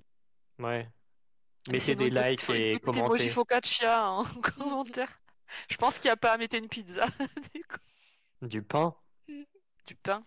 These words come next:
Speaker 3: Oui,
Speaker 2: du
Speaker 3: du
Speaker 2: pain.
Speaker 3: pain.
Speaker 2: De l'huile d'olive, euh.
Speaker 1: Et une bague.
Speaker 2: Ah oui, une bague. <laughs>
Speaker 3: Mm.
Speaker 2: C'est pas mal.
Speaker 1: Et un
Speaker 3: Allez,
Speaker 1: couteau.
Speaker 3: tome trois.
Speaker 2: Tellement
Speaker 1: On
Speaker 2: d'émojis
Speaker 1: spoil.
Speaker 2: possibles.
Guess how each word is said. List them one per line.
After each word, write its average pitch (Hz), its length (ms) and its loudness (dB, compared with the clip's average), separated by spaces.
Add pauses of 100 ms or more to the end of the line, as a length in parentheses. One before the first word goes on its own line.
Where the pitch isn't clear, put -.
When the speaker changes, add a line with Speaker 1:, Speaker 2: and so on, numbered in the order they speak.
Speaker 3:
Oui, 214 160 -12
Speaker 2:
du - 100 -20
Speaker 3:
du - 20 -16
Speaker 2:
pain. - 80 -16
Speaker 3:
pain. 156 120 -14 (200)
Speaker 2:
De 151 100 -10
l'huile 165 180 -10
d'olive, 170 480 -4
euh. 156 420 -6 (920)
Speaker 1:
Et 131 120 0
une 127 140 -2
bague. 120 340 0 (1160)
Speaker 2:
Ah - 80 -8
oui, 226 80 -4
une 190 80 -10
bague. 185 380 0
<laughs> - 40 -14
Speaker 3:
Mm. 285 120 -10 (500)
Speaker 2:
C'est - 160 -20
pas 180 120 -10
mal. 190 160 -18 (1160)
Speaker 1:
Et 302 60 4
un - 100 6
Speaker 3:
Allez, 262 120 2
Speaker 1:
couteau. 117 320 -6 (440)
Speaker 3:
tome 330 220 -2
trois. - 340 -4 (1080)
Speaker 2:
Tellement 175 200 -10
Speaker 1:
On 175 40 -12
Speaker 2:
d'émojis 165 260 0
Speaker 1:
spoil. 160 360 4
Speaker 2:
possibles. 117 160 0